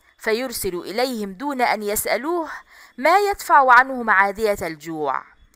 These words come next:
ويأمر غلامه أن يوقد نارا في بقاع من الأرض، عسى السائر ليلا أن يهتدي إليها.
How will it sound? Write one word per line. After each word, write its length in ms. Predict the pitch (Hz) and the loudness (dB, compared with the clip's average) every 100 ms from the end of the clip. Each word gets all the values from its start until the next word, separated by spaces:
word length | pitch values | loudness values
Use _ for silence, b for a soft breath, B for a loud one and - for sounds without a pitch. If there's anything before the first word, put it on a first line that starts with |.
| b b b | b b b
ويأمر 500 | 196 226 240 208 196 | 0 2 2 0 -8
غلامه 920 | 185 190 233 294 277 262 240 247 240 _ b b | -6 -4 -2 0 0 -2 -4 -8 -10 _ b b
أن 140 | 226 | -2
يوقد 420 | 240 294 285 247 202 | -2 -4 -4 -2 -2
نارا 720 | 220 302 320 285 269 247 220 b b | 0 2 2 4 2 0 -16 b b
في 220 | - 359 | -2 0
بقاع 480 | 294 262 277 269 214 | 0 2 6 6 6
من 240 | 196 185 | -2 -2
الأرض، 680 | 175 170 196 185 156 _ - - b b b | -2 4 4 4 -4 _ -20 -20 b b b
عسى 300 | 254 339 359 | 4 4 4
السائر 640 | 277 - 269 277 240 226 | -2 0 0 0 -4 -6
ليلا 680 | 220 240 233 214 208 202 196 - | -2 -2 0 -2 -4 -6 -14 -6
أن 100 | 240 | -6
يهتدي 680 | 214 190 190 - 180 160 160 | -2 -4 -6 -10 -10 -8 -8
إليها. 880 | 220 226 156 151 151 156 147 147 | -6 -6 -6 -8 -6 -2 0 -2